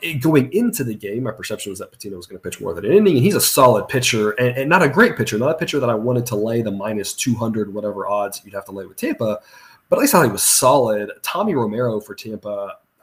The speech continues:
I have him as much further behind. That doesn't mean that won't change by the end of the season. You never really know, right? And, and he may come out and pitch the game of his life. Again, you never know, but in general, I think he's not in the same class as Patino is, and so this number just doesn't make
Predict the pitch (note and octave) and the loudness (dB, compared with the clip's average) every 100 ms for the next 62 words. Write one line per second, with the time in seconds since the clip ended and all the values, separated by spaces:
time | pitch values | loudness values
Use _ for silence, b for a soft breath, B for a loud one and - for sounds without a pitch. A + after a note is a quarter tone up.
0 | A2 C#3 F3+ F3+ C3 A#2 A#2 - A#2+ G2+ | -4 0 2 2 2 0 -4 -4 -4 -4
1 | G2 - G2+ F2 F#2 A2 A2+ A2+ A2+ A2 | -8 -8 -8 -10 -12 -8 -8 -6 -6 -4
2 | G#2+ A#2+ B2+ - E3 D3+ B2 C3 B2+ B2 | -4 -4 -2 0 2 2 2 0 2 -2
3 | A#2 A2 B2+ G2+ F#2 G#2 B2 A2+ B2 G2 | -2 -4 -4 -6 -8 -6 -4 0 -2 -2
4 | G#2 G#2+ G2 G#2 G#2 G#2 G#2+ A#2 B2+ C#3 | -6 -6 -6 -6 -8 -12 -10 -4 -2 -2
5 | C#3 C3+ C3 C3 - B2+ A#2 A2 D3 G2+ | -2 -4 -4 -8 -6 -4 -4 -4 -4 -4
6 | - B B B B _ C#3 D#3 A2 G#2+ | -8 B B B B _ -2 0 0 -2
7 | A2 A2+ G#3 A2+ A2 G3+ A2+ A2 - - | -4 0 2 2 2 2 2 -2 -8 -14
8 | D3 D3 C#3+ C3 F3+ C#3 B2 B2+ A#2 - | -10 -8 -6 -4 0 2 0 -2 -6 -8
9 | A2+ - A#2 G#2+ - _ C3 A#2+ G#2+ - | -8 -6 -6 -6 -12 _ -6 -4 -4 -8
10 | A2 G#2 G2 - - D3+ D3+ - A#2 G#2 | -10 -10 -14 -20 -8 -6 -4 -8 -10 -12
11 | - - - D3+ A2+ G#2+ G2+ G2+ - A#2 | -14 -14 -8 -4 -4 -4 -6 -10 -10 -8
12 | - A#2+ G#2+ F3+ F#3+ A#2+ A#2 - - B2 | -6 -4 -4 -4 -2 -2 -2 -4 -6 -8
13 | A#2+ G2+ | -8 -14